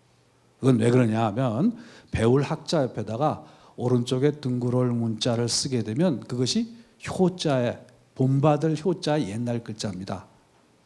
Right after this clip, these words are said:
그렇기 때문에 학이라고 하는 것하고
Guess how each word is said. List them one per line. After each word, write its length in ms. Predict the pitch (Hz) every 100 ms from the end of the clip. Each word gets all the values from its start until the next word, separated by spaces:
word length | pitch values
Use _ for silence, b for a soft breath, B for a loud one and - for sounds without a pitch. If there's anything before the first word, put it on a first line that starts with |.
| _ _
그렇기 200 | 123 127
때문에 480 | 151 143 190 - B B B
학이라고 720 | - - - 185 180 151 143
하는 220 | 139 139 123
것하고 640 | 123 - 113 185 143